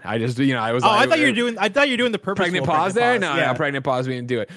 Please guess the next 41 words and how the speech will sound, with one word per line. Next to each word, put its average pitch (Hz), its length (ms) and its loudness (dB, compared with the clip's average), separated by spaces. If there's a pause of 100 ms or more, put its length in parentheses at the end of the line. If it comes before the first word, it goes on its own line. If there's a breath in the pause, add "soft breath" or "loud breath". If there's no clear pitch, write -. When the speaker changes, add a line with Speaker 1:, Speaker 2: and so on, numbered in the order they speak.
(120 loud breath)
Speaker 1:
So, 180 340 0
uh, 160 200 0
it's 156 160 -4
time 156 160 -2
to 165 40 -2
talk 151 160 -2
about 147 200 0
what 135 180 -2
you've 143 60 -2
been 143 100 -2
playing, 131 260 -4 (160)
and 120 220 -4
I'm 120 100 -2
gonna 127 120 -8
start 123 240 -2
off 117 160 -2
this - 160 -12
week 127 180 -6
'cause 120 100 -4
I 117 60 -2
got 113 100 -4
a 113 40 -8
couple 123 220 -4
different 120 220 -4
things, 123 200 -6
and 113 60 -8
they 110 60 -8
kinda 117 220 -6
work 113 160 -4
together. 110 360 -4 (220 loud breath)
But 123 140 -2
number 165 300 -2
one, 139 260 0
first 147 320 -2
and 143 100 -6
foremost, 131 480 -4
is 107 260 -4 (200 loud breath)
I 107 80 -2
went 123 220 -2
and 131 120 -8
got 113 300 -4